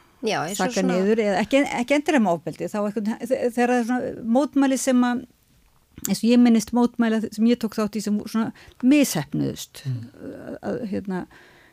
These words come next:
Speaker 2: ég fór í, í, í st-, stórmarkað til þess að mótmæla, uh, við vorum í einhverjum félagasamtökum, það voru svona fyrstu s-, félagasamtöki sem ég fór í til að, uh, reyna að frelsa Nelson Mandela úr fangelsi.
Speaker 3: Mm.
Speaker 1: Mm.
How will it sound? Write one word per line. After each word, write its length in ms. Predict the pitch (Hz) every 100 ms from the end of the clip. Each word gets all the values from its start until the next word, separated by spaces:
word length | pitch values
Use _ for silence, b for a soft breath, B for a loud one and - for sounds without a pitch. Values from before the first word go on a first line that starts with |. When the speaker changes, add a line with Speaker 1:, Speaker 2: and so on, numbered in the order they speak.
| b -
Speaker 2:
ég 120 | 196
fór 160 | 196
í, 100 | 185 185 - 202
í, 40 | 185 -
í 360 | - 202 - -
st-, 240 | - -
stórmarkað 640 | - 220 196 196 - 196 -
til 120 | 190
þess 180 | 185 185
að 200 | 180 214
mótmæla, 640 | 196 202 - 190 185 180 175
uh, 680 | - _ - - 180 175 -
við 140 | 190 175
vorum 240 | 175 180 -
í 160 | -
einhverjum 340 | 196 - 185 -
félagasamtökum, 680 | 196 180 180 180 170 - 180
það 140 | 190
voru 80 | 175
svona 160 | 196 208
fyrstu 260 | 196 196
s-, 100 | 180 - - - _ -
félagasamtöki 600 | 196 190 - 170 170 185
sem 120 | 190
ég 100 | 190
fór 140 | - 180
í 80 |
til 140 | - 180
að, 140 | 170 b b b b b b _ -
uh, 180 | 175
reyna 380 | 180 196 185 180 175
að 40 | -
frelsa 760 | - 196 190 - - 175 170 -
Nelson 360 | 196 196 - 196
Mandela 440 | 196 - 202 175
úr 60 | 170
fangelsi. 640 | 185 165 160 - 180 196
Speaker 3:
Mm. 380 | 139 117 117
Speaker 1:
Mm. 80 | 208